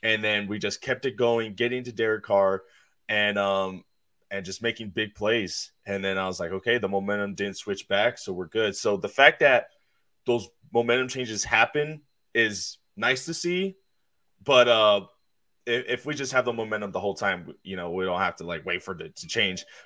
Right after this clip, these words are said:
But overall, it was really, it was just, like, it was,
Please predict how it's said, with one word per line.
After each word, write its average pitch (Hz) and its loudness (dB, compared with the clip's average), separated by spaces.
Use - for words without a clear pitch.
But 139 8
overall, 160 12
it 120 2
was 98 0
really, 110 0
it 101 -6
was 95 -2
just, 92 -6
like, 92 -2
it 196 12
was, 226 4